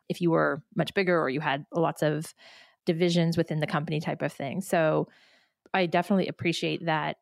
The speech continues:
It's interesting because if you do think about this, right now you guys have entered into a marketplace that it's very, very competitive. Men's lines and, you know, there's legacy brands that have been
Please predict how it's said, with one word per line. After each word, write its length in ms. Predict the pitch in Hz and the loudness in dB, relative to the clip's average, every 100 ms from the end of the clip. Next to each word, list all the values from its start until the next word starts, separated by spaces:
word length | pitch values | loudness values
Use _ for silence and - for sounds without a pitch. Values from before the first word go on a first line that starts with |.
| _ _ - | _ _ -6
It's 240 | 196 - | -6 -2
interesting 420 | 233 254 269 208 185 | 0 2 2 2 2
because 240 | 190 180 | 2 0
if 100 | 180 | 0
you 120 | 185 | -2
do 380 | 170 220 247 262 | 0 0 2 0
think 240 | - 202 180 | 0 -2 0
about 260 | 170 156 | -2 -2
this, 380 | 160 156 - - _ _ | -2 -4 -6 -14 _ _
right 220 | 196 226 208 | 0 0 2
now 160 | 208 | 2
you 140 | 196 180 | 2 2
guys 160 | 175 | 2
have 80 | 170 | 2
entered 220 | 175 170 | 0 0
into 200 | 160 165 | -4 -2
a 60 | 156 | -2
marketplace 500 | 160 - - 151 147 | -2 -4 -4 -4 -2
that 180 | 151 - | -4 -4
it's 180 | - - | -10 -14
very, 400 | 156 170 180 175 | -8 0 2 4
very 180 | 165 156 | 2 0
competitive. 520 | - 165 143 135 143 | 0 -4 -2 -4 0
Men's 280 | 180 170 165 | 2 2 2
lines 580 | 170 165 170 165 165 - | 2 4 2 2 0 -4
and, 340 | 170 156 160 160 - - | -6 -4 -4 -6 -8 -4
you 100 | 180 | -2
know, 120 | 151 | 0
there's 380 | 170 170 165 - - - | 2 2 0 -8 -12 -2
legacy 320 | 180 190 190 | 0 2 0
brands 360 | 175 160 165 - | 2 2 2 2
that 80 | |
have 180 | 160 156 | -2 0
been 340 | 180 165 165 | 0 0 0